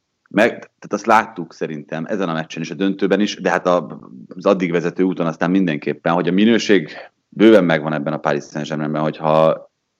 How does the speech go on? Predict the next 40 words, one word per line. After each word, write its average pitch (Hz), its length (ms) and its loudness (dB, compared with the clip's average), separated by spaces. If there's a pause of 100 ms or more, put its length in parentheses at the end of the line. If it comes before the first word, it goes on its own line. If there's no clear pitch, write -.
(140)
a 76 280 0
P 78 140 0 (120)
S 95 80 2
G 90 80 2
nyeri 85 280 2
ezt - 260 -4
a, 69 260 -2 (140)
ezt - 220 -14
a 71 40 -4
Bajnokok 82 400 -2
Ligája 101 280 6
sorozatot, 101 480 0
akkor 90 140 0
senki 95 320 0
nem 80 140 -2
mondja 73 300 -4
azt, 78 160 -4
hogy 73 200 -4 (340)
na 85 140 -2
hát, 80 260 -2 (240)
ilyen 76 560 0 (320)
outsider 73 760 0
győztes 76 380 -6
nem 73 220 -4
volt 69 180 -4
még 73 120 -6
korábban, 73 420 0
dehogy 80 280 2
is, 73 180 -4
hát, - 220 -10 (100)
ö, 76 300 -2 (320)
ez 78 140 -2
egyértelműen 78 760 2
Bajnokok 73 480 -2
Ligája 69 280 0
győztes 69 380 -6
matéria, 69 560 -2
ami, 67 400 -2
ami 69 260 -2
a 67 400 0